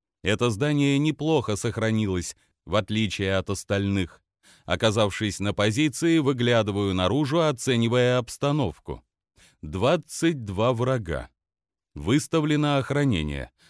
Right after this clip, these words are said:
В центре занимаются чем-то не совсем понятным отсюда.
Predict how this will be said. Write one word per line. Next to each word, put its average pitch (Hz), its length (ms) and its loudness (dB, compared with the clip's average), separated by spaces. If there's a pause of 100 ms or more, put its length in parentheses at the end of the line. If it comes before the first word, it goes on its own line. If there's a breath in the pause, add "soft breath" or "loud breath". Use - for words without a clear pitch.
(120 soft breath)
В - 100 -20
центре 151 540 0
занимаются 139 760 0
чем-то 143 500 0
не 139 200 2
совсем 135 640 -2
понятным 123 720 -2
отсюда. 85 720 -6